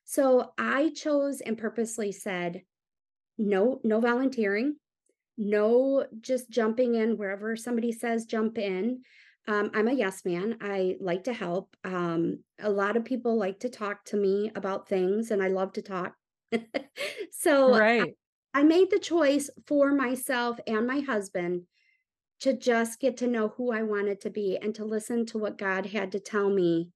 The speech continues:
Speaker 1: about what he wanted to use me for.
Speaker 2: Wow.
Speaker 1: And,
Speaker 2: I
Speaker 1: and I,
Speaker 2: love
Speaker 1: a whole
Speaker 2: that.
Speaker 1: year, a whole year went by, and I had just, it was really hard because when you're going a thousand miles an hour with kids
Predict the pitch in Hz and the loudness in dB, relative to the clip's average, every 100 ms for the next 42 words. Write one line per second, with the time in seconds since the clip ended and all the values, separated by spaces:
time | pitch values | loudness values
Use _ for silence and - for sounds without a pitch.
0 | _ _ 202 208 190 190 185 233 202 180 | _ _ -4 -2 0 -2 -4 -4 -2 -2
1 | 180 175 202 185 185 170 175 156 - _ | -2 -4 -8 -4 -2 -2 -4 -4 -6 _
2 | _ - 175 - - 170 _ _ - 185 | _ -4 -2 -2 -4 -12 _ _ -16 -12
3 | 170 160 165 160 156 151 143 143 _ _ | -10 -6 -2 0 0 -4 -6 -12 _ _
4 | _ - 254 240 240 233 - _ _ _ | _ -2 2 6 6 4 0 _ _ _
5 | _ _ - 202 - 269 277 190 285 277 | _ _ -4 0 4 6 6 4 2 0
6 | - - 311 262 247 320 370 254 196 - | 0 2 2 0 0 4 6 4 0 -6
7 | 240 302 285 277 285 233 185 175 196 175 | 0 2 2 4 4 4 2 -2 -2 -2
8 | 170 170 - 226 220 233 254 233 269 226 | 0 0 0 0 0 2 0 0 -2 -2
9 | 220 214 _ 220 - 233 294 294 - _ | -2 -6 _ -14 -2 0 0 -2 -10 _
10 | - 233 247 226 208 233 233 233 220 220 | 0 2 4 2 2 2 2 0 0 -2
11 | 226 175 _ 226 226 220 202 - _ _ | -2 -6 _ -6 -2 0 0 -4 _ _
12 | _ 247 240 262 277 285 285 240 220 226 | _ -2 0 2 0 -2 -2 -2 -2 -4
13 | 226 226 226 214 202 202 190 185 185 180 | -4 -2 -2 0 -2 -4 -4 -4 -4 -6
14 | 175 - 208 196 - - 208 185 180 | -8 -6 -2 -2 -4 -4 0 0 -2